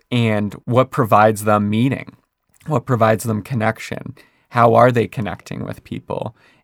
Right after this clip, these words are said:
and really giving them the agency and autonomy to make decisions about their life too, because over time, that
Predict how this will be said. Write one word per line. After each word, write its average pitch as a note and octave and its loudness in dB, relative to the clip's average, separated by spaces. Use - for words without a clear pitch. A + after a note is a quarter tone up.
and A2 0
really C#3 2
giving A#2+ 2
them A2 4
the G#2+ -4
agency A2+ -2
and A2 -4
autonomy A2 -2
to A2+ -6
make G#2+ -6
decisions A#2+ -4
about A#2+ -2
their G#2+ -2
life D3+ -4
too, D3+ -6
because A#2 -2
over C3 2
time, A#2+ -2
that A#2 4